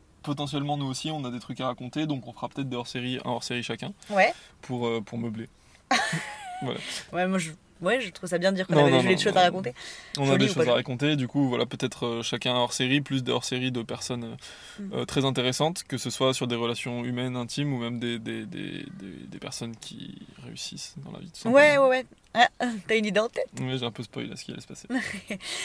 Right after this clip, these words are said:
Speaker 2: Voilà, du coup, on a quand même, euh, deux, deux, trois trucs à, à sortir pour cet été. Ne vous inquiétez pas si jamais vous êtes, euh, aux aguets tous les samedis. Ce sera toujours, euh, samedi dix heures, euh, du matin, donc une semaine sur deux si tout va bien.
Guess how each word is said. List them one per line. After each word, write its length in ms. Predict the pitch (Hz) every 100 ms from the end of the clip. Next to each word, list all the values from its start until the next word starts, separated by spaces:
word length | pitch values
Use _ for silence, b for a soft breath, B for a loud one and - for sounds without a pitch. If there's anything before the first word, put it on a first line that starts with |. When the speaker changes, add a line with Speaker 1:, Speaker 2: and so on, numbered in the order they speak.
| B
Speaker 2:
Voilà, 260 | 214 240 170
du 140 | 180
coup, 100 | 202
on 120 | 277 233
a 60 | 214
quand 80 |
même, 140 | 220 208
euh, 120 | 190
deux, 200 | 180 180
deux, 120 | 175
trois 180 | 185 202
trucs 180 | 202 214
à, 260 | 190 170 160 165 - B B B B 214
à 80 |
sortir 340 | 208 226 - 240
pour 160 | 233
cet 120 | 226 226
été. 260 | 202 247
Ne 100 | 220
vous 280 | 196 202 202
inquiétez 400 | 262 262 247 254
pas 200 | - 240
si 100 | 226
jamais 200 | 208 196
vous 220 | 202 185
êtes, 160 | 190 -
euh, 120 | 190 -
aux 180 | 208
aguets 220 | 196 190 202
tous 100 | 190
les 60 |
samedis. 320 | 185 190 233 - B B B -
Ce 60 |
sera 300 | 220 226 226
toujours, 260 | - 226 240
euh, 220 | 214 196
samedi 240 | 190 208 208
dix 180 | 202 190
heures, 180 | 185 180
euh, 80 |
du 120 | 170 170
matin, 280 | 160 190 254
donc 200 | 202 -
une 100 | 233
semaine 200 | 247 233
sur 140 | 220 202
deux 120 | 208
si 120 | -
tout 100 | 233
va 120 | 202
bien. 200 | 185 214